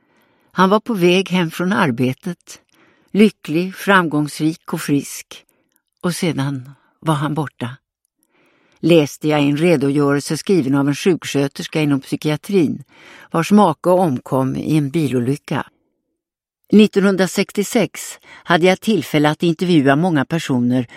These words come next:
som hade bott i Honolulu morgonen den sjunde december nittonhundrafyrtioett. Utan undantag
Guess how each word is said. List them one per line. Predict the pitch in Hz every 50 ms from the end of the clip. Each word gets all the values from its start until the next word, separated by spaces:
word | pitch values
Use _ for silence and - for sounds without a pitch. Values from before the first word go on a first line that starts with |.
| - - -
som | - - 170
hade | 160 165 160 170
bott | 143 147 139 - - 170
i |
Honolulu | 151 156 160 165 170 175 175 185 214 226 226 196 156 131
morgonen | 123 - 123 165 170 151 - 135 135 139 139 139
den | 135 143 139
sjunde | 135 - 190 175 147 117 - 127
december | 131 156 147 - 156 139 127 123 117 131
nittonhundrafyrtioett. | 147 143 - - - 127 127 123 127 123 - 156 147 - - 196 180 160 - - _ _ - - - _ _ _ _ _ _ _ _ _ _ _ _ _ _ _ _ _ _ _ _ _ _ _
Utan | - 254 254 220 180 - - 196 185 185 - - -
undantag | 247 226 165 139 120 - 143 160 151 - - 196 202 151 117 117 -